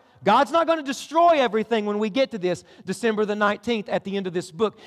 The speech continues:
He makes all things new. God loves the world. See, there's a few things that we need to understand about the wrath of God. If you're taking notes, you can write this one down. Here's this. God's wrath is not destructive, it's purifying.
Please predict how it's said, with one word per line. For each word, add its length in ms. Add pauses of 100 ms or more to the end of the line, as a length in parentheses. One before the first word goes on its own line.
(120)
He 160
makes 340
all 640
things 580 (280)
new. 260 (160)
God 320
loves 840 (280)
the 140
world. 460
See, 140
there's 180
a 40
few 280
things 340
that 140
we 80
need 100
to 100
understand 560
about 220
the 80
wrath 280
of 120
God. 220
If 80
you're 60
taking 280
notes, 180
you 60
can 140
write 200
this 160
one 160
down. 220 (300)
Here's 180
this. 300 (200)
God's 360
wrath 340
is 140
not 200
destructive, 640
it's 140
purifying. 840